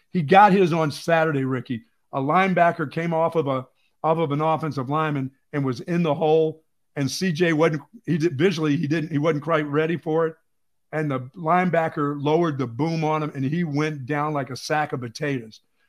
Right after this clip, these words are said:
But he bounced back up. And I said, at that point,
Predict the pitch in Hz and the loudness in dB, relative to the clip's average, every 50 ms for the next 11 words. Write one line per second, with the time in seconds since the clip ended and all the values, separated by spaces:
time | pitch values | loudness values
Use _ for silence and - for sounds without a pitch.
0 | _ _ _ 165 156 156 151 120 156 165 185 208 185 - 160 175 165 156 - - | _ _ _ 0 0 0 0 0 2 2 2 2 2 2 2 2 2 2 2 4
1 | 185 185 170 151 - - _ _ _ _ _ _ _ 165 165 165 170 - - 175 | 6 6 6 4 2 -4 _ _ _ _ _ _ _ -2 0 0 0 0 0 0
2 | 160 170 - 143 131 151 180 185 - - - 202 202 185 170 151 147 | -2 -2 -2 -6 -2 2 2 2 2 2 0 2 2 2 0 -2 -4